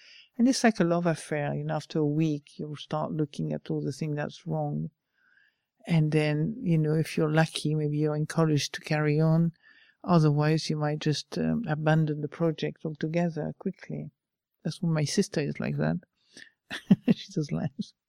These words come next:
"Can you go?" So, not the sister in the monastery, by the way, my blood sister. <laughs>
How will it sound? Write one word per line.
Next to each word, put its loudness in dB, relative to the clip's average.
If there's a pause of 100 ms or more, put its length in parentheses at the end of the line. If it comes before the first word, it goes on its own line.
(160)
"Can -2
you 2
go?" 2 (1500)
So, 2
not 6
the 4
sister 0
in 2
the 0
monastery, -2
by -4
the -2
way, -2
my -2
blood 0
sister. -8 (600)
<laughs> 4